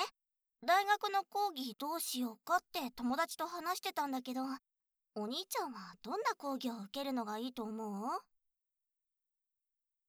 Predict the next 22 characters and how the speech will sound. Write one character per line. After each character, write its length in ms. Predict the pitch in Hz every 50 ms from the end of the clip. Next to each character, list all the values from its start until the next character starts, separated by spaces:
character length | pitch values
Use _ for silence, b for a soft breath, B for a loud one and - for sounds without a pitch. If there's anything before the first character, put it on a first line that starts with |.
| _ _ _ _ _ _ _ _ _ _ _ _ -
う 40 | 285
ー 560 | 285 277 277 277 269 269 269 262 262 254 262
ん、 60 | 262 B B B B B B B B B B B B B B B B B B B B B B B _ - 320
で 140 | 285 294 285
も 120 | 285 277
あ 380 | 269 254 233 214 214 208 262 302
ん 80 | 339 359
ま 140 | 370 381 370
り 120 | 392 381
講 200 | - - 392 403
義 160 | 403 370 370 339
に 140 | 311 285
時 120 | 233 269 254
間 240 | - 277 277 285 277
取 140 | 294 294
ら 100 | 302 302
れ 120 | 311 311 277
ち 80 | -
ゃ 60 | 294 269
っ 40 |
た 180 | - - 262 262
ら、 400 | 254 247 254 262 247 214 -